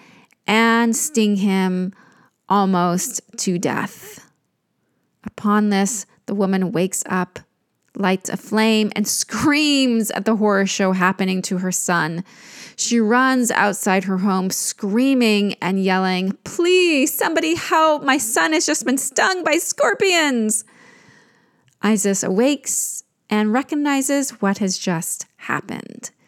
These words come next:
She runs over to the woman's house and finds Selket's seven scorpions surrounding the boy, holding him in a deep coma on the edge of death. Isis commands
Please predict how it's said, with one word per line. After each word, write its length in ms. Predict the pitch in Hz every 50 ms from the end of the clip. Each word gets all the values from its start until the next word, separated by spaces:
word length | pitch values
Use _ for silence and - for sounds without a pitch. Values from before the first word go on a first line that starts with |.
| _ _ _ _ _ _ _
She 220 | - - 220 220
runs 500 | 196 190 190 214 240 285 320 320 320 294
over 280 | 294 254 220 214 220 202
to 140 | 208 -
the 100 | 185 185
woman's 300 | 180 196 180 180 180 -
house 380 | - - 175 180 185 185 190 -
and 140 | 202 190 -
finds 680 | - - 196 196 208 226 240 254 262 269 262 254 - - -
Selket's 540 | - 190 180 180 175 - - 185 185 -
seven 380 | - - - 185 185 220 233 233
scorpions 800 | 226 - - 196 190 185 185 190 185 185 185 185 185 180 - - - - - - - _
surrounding 1000 | - - - - 208 185 180 185 202 202 180 180 190 202 220 226 226 240 247 254
the 80 | 262
boy, 560 | 240 - 180 185 185 185 185 185 185 185 208 - - - - - - _ _
holding 440 | - - 233 233 254 240 269 233
him 200 | 214 220 202 196
in 100 | 185 175
a 100 | 165 160
deep 580 | 165 170 - - 190 202 202 214 220 214 - -
coma 520 | - - 220 190 190 185 185 185 185 170 - -
on 120 | - 185
the 140 | 180 175 - -
edge 520 | - 147 - - 208 220 - - - - _ _ -
of 240 | - - 208 202 -
death. 520 | - - - - - - - - - - _ _ _ _ _ _ _ _ _ _ _ _ _ _ _ _ _ _ _ _ _ _ _ _ _ _ _ _ _ - - - - - - - _ _ _ _ _
Isis 480 | - 202 233 285 285 - 349 330 -
commands 920 | - - - 240 208 202 196 202 196 190 156 123 107 110 - - - - -